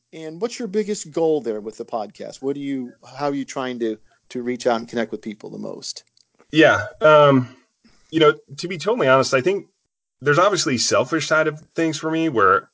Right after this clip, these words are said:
Speaker 2: you know, I'd like to, um, kind of be one of the, one of the guys and the well-known people in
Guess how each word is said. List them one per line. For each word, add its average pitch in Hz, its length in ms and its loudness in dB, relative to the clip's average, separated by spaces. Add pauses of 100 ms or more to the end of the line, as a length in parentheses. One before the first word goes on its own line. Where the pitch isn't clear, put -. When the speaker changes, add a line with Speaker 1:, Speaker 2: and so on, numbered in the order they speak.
Speaker 2:
you 101 100 -8
know, 92 80 2
I'd 90 140 2
like 90 200 2
to, 85 480 -8 (400)
um, 76 540 -4 (200)
kind 95 140 0
of 85 60 -4
be 87 100 -6
one 90 220 0
of 85 100 -2
the, 82 460 2
one 98 160 2
of 90 80 -2
the 87 80 -4
guys 85 360 0
and 82 120 -4
the 85 40 -4
well-known 85 360 -4
people 85 420 -6
in 85 340 -4